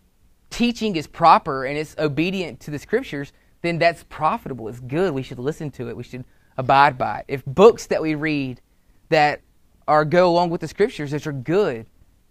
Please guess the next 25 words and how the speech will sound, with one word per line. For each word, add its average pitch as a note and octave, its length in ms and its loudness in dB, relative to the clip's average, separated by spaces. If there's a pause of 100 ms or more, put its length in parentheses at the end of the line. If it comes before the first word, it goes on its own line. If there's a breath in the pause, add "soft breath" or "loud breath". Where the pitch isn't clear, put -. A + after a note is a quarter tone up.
(720)
But F3+ 360 6
if E3+ 180 -6
something G#3+ 440 0
is C3+ 260 -4
not F3 320 0
going F3 160 -2
along D3+ 140 -2
with D3 80 -8
those C#3 160 -8
things, C#3 300 -8
we D3 80 -4
should B2 200 -10
not C3 280 -2
go C3+ 140 -4
with C3 260 -2
those. A2+ 240 -8
We B2 60 -12
should - 180 -18
go B2+ 100 -2
with B2 120 -6
the A2 80 -18
Scriptures. - 540 -8 (380 soft breath)
And C3+ 120 -6
how F#3 480 2
better D#3+ 640 -2